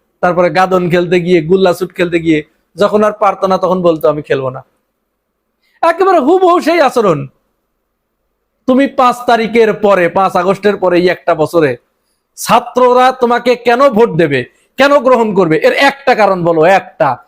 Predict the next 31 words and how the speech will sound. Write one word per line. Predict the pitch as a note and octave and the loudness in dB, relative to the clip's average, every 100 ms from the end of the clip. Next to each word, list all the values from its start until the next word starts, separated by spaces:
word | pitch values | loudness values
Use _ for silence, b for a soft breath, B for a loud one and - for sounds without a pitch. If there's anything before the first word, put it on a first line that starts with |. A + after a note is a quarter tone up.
| _ - | _ -2
দুইটা | F3+ C#4+ B3+ | 0 2 2
দরকার | A3 G3+ G3+ | 2 0 0
নাই, | F#3+ F#3+ | 0 2
একটা, | A#3 - - D3+ - B D3+ | 2 0 -2 -2 -4 B 0
যে | A3+ | 0
এই | A#3 A#3 | 2 0
কারণে | A#3 G#3+ A3 C4 E4+ _ _ _ | 2 2 2 0 -2 _ _ _
ছাত্ররা | - E3+ F#3 F#3 G#3 | -6 -4 0 2 2
আমাদেরকে | F3 E3 D#3 D#3 | 0 -4 -2 -2
ভোট | C3 | -2
দেবে। | B2+ A#2+ A#2+ - _ _ _ _ _ _ _ _ _ _ - | -4 -6 -8 -14 _ _ _ _ _ _ _ _ _ _ -8
একটা | C4+ - B3 | -8 -4 -2
কারণ | G#3+ G#3 | 0 0
বলো। | G3 G#3 A3 B B | 0 -2 -6 B B
আর | G#3 G3+ G3+ | 0 0 0
কেন | B3 C4 C#4 | 0 2 0
তোমাদেরকে | C4+ B3 A#3 B3 A#3 | 0 0 2 0 0
ভোট | F3+ E3+ F#3 | 0 -2 0
দেবে | G#3 G#3 | -2 0
না | G3 | 0
ছাত্ররা? | F#3 - E3 D#3 C3+ B B | -4 -2 -2 0 -2 B B
এরকম | G#3 G3+ G#3+ G3 - | -2 0 -2 -2 -6
একশোটা, | C4 A#3+ - A3+ F3+ F3+ | -2 -2 0 -2 0 0
আমি | A3 | 0
মিনিমাম | G3+ G#3 A3+ G#3 | 0 2 0 -2
এখানে | G3 A#3+ | -2 -2
বসে | G#3+ F#3 E3+ A#2+ b b | 0 0 -2 -4 b b
একশোটা | B3+ B3+ - B3 G#3+ | 0 0 -4 -2 0
কারণ | F#3+ E3 D3 | -2 -2 -2
বলতে | C3 C3 | -4 -4
পারবো। | C3 B2 | -4 -4